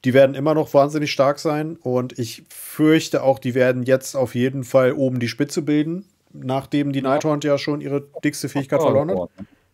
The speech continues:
Speaker 1: Hä?
Speaker 2: Sind auch teurer geworden. Die Lumineth sind teurer geworden.
Speaker 1: Ja, aber ich glaube nie auf den falschen Einheiten.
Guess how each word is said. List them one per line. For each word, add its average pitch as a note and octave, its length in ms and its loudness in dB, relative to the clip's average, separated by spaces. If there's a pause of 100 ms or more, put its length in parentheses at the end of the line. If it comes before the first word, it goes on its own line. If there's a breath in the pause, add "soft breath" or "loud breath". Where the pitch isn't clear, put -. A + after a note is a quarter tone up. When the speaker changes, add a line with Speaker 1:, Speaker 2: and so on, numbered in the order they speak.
(180)
Speaker 1:
Hä? B2+ 80 2
Speaker 2:
Sind A3+ 160 0
auch C#3 100 -12
teurer A2 220 -6
geworden. F#2+ 280 -10 (300)
Die B2+ 80 -10
Lumineth C#3+ 300 -6
sind D3 120 -14
teurer A2 240 -6
geworden. F#2+ 380 -12
Speaker 1:
Ja, A#2+ 200 6
aber C3+ 180 6
ich A#2 100 -2
glaube B2+ 260 4
nie C3 140 0
auf C3 120 -6
den B2+ 120 -6
falschen B2+ 300 0
Einheiten. A2+ 400 -4